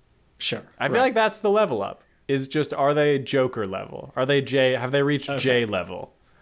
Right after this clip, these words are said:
Speaker 2: of psychopath? Are
Speaker 1: Ooh.
Speaker 2: these Js? Because we've got the Jackal. Obviously, he's the archetype.
Speaker 1: Mm-hmm.
Speaker 2: And I think that is the level, is where they're just, like, s-, a little, a, a little unhinged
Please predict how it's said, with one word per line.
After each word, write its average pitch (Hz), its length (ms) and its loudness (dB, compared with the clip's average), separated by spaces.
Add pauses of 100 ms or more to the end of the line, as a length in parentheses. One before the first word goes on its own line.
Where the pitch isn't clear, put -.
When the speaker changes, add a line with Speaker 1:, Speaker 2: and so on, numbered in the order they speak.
(360)
Speaker 2:
of 101 120 -6
psychopath? - 520 -6
Are 127 140 0
Speaker 1:
Ooh. 123 60 0
Speaker 2:
these 123 200 -2
Js? - 560 -6 (220)
Because 135 240 0
we've 147 100 -2
got 180 140 2
the 170 80 -2
Jackal. 123 400 0
Obviously, 120 480 -2
he's 110 160 -4
the 120 100 -2
archetype. 95 600 -8 (1800)
Speaker 1:
Mm-hmm. 117 320 -6 (320)
Speaker 2:
And 123 420 0 (320)
I 143 100 -2
think 151 360 -2
that 139 260 4
is 123 160 0
the 131 100 0
level, 127 460 0
is 107 220 -4
where 110 240 0
they're 113 160 0
just, 117 500 -2
like, 117 380 -2 (140)
s-, - 240 -10
a 117 80 -4
little, 160 680 -2
a, - 300 -6
a - 20 -4
little 151 320 -2
unhinged 123 840 -4